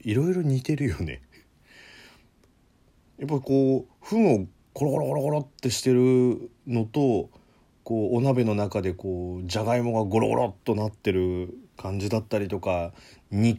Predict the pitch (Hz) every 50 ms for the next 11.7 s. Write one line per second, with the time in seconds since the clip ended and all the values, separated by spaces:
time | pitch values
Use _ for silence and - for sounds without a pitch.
0 | - _ - - - 143 139 131 135 127 - - - 135 131 127 127 120 - -
1 | - - 131 139 139 127 - - - 135 139 135 123 113 110 113 - 117 107 92
2 | - _ _ _ - 117 104 104 101 104 98 - 107 104 101 95 95 101 - -
3 | - - - - _ - 110 110 - 151 147 147 - 151 143 - - 151 147 147
4 | 139 120 - - 139 127 - 143 139 139 131 123 - - - - 107 87 78 76
5 | 78 - - 101 92 139 156 165 135 120 - - - - 139 135 120 104 95 95
6 | 95 104 98 113 113 101 110 90 95 95 90 - 120 - 110 113 113 113 110 107
7 | 104 117 - - - 80 82 92 - - - - _ - 135 131 127 147 160 170
8 | - 123 127 - - - - 226 233 247 277 262 269 269 247 - - 131 110 107
9 | 113 104 101 98 101 113 117 104 98 98 92 - - 202 202 208 202 - 220 208
10 | - 185 123 139 175 214 233 247 240 - 277 277 269 247 - 156 135 110 104 95
11 | - - 151 156 156 151 - 107 87 85 92 80 76 78